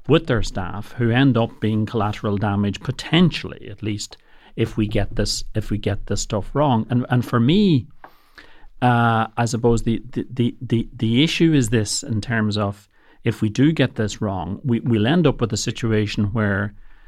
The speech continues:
you know, the trade unions will, will be in a position to practice voluntarism in areas in which they're, they're strongest and create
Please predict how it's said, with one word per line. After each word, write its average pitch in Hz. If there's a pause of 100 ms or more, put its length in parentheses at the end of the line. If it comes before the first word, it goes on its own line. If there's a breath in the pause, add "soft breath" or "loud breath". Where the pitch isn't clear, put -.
(420 soft breath)
you 107
know, 98 (280)
the 113
trade 107
unions 135 (160)
will, 113
will 110
be 104
in 101
a 98
position 110
to -
practice - (400 soft breath)
voluntarism 123
in 123
areas 107
in 104
which 104
they're, 98 (160)
they're 101
strongest 101 (500 soft breath)
and 110
create 127